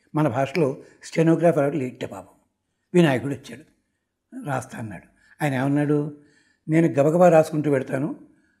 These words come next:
నువ్వు మాత్రం ఆగకుండా చెప్పాలన్నట్టు." ఆలోచించాడు, ఏదో గొడవగా ఉందని చెప్పి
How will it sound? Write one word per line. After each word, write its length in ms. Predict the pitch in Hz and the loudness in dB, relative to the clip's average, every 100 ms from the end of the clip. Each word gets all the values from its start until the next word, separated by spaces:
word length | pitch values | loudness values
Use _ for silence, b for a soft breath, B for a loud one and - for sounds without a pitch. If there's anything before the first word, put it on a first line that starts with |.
| _ | _
నువ్వు 100 | 160 | 0
మాత్రం 300 | 151 143 170 | 2 2 2
ఆగకుండా 400 | 127 139 - 147 | 2 0 0 0
చెప్పాలన్నట్టు." 720 | 127 113 117 110 110 87 - - _ _ _ _ _ _ | 0 -4 -8 -12 -14 -16 -20 -20 _ _ _ _ _ _
ఆలోచించాడు, 600 | 139 131 175 175 160 139 131 | -12 -8 -6 -6 -4 -4 -4
ఏదో 100 | 143 | -4
గొడవగా 340 | 127 139 151 | -2 2 2
ఉందని 220 | 143 139 127 | 2 -2 -6
చెప్పి 340 | 123 226 240 | -6 -6 -8